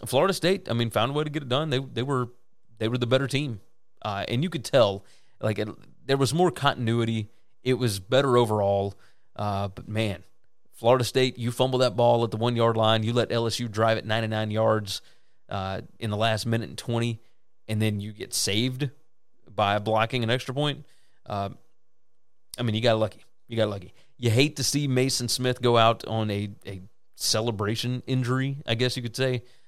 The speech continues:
Uh, torn A C L, he's out for the year. Uh, the Nabers stuff, I, I wanna know what's up with Kayshon Boutte. That's what I wanna know. That's, that's my biggest thing to take out of this game right now is, uh, you gotta,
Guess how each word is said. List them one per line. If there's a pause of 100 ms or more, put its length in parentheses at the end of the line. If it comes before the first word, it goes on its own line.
(100)
Uh,
torn
A
C
L,
he's
out
for
the
year. (380)
Uh,
the
Nabers
stuff, (320)
I,
I
wanna
know
what's
up
with (200)
Kayshon
Boutte. (480)
That's
what
I
wanna
know. (260)
That's,
that's
my
biggest (100)
thing
to
take
out
of
this
game
right
now
is, (640)
uh,
you
gotta,